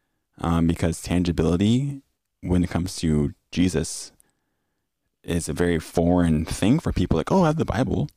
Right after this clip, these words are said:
Oh, I have this. I have, you know, church." But, like,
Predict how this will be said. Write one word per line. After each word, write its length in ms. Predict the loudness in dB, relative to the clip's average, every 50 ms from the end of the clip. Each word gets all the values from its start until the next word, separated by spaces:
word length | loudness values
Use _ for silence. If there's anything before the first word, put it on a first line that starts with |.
| _ _ _ _ _ _ _ -8 -4
Oh, 140 | -2 0
I 80 | 0 0
have 260 | 0 -2 -2 -2 0 0
this. 360 | 2 2 2 0 -2 -4 -4
I 60 | -4
have, 380 | -2 0 0 -2 -2 -4 -10 -18 _ _ _ _ _ _ _ _ _ _ _ _ _ _ -6
you 100 | -2 -2
know, 100 | 0 -2
church." 640 | -2 -4 -4 -2 0 0 0 -2 -2 -6 -10 -10 -6 -4
But, 120 | -2 0
like, 300 | 0 0 -2 -4 -8 -14